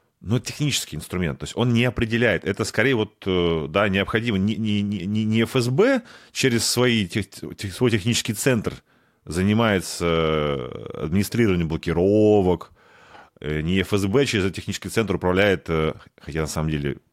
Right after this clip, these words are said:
де-факто управляет, значит, красной кнопкой Рунета, э, есть там специальное такое ведомство в Роскомнадзоре, можем отдельно поговорить о нём, да, как оно, э, значит, чем оно занимается. Вот,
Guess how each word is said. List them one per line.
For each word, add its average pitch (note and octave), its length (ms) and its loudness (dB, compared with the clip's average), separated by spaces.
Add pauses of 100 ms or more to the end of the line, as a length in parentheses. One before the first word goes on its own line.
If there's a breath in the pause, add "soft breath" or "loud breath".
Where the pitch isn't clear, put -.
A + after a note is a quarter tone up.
(100)
де-факто F2 480 -2
управляет, D#2+ 720 -2
значит, C2+ 420 -12 (120)
красной F#2+ 360 0
кнопкой - 340 -6
Рунета, G2+ 520 0 (480 loud breath)
э, E2 360 2
есть E2 260 -2
там D#2+ 100 -8
специальное D#2 380 -4
такое D2 200 -8
ведомство C#2+ 640 -6 (120)
в C2+ 340 -4
Роскомнадзоре, D#2 600 -2
можем D#2 240 -2
отдельно D#2+ 320 -2
поговорить D2+ 400 -4
о D2 60 -6
нём, C#2 160 -8
да, E2+ 80 -4
как D#2 140 -8
оно, C#2+ 200 -6
э, D2+ 460 -6
значит, C#2+ 180 -10
чем D#2 140 -4
оно D2 100 -4
занимается. D#2+ 560 -4 (500 loud breath)
Вот, G#2+ 460 2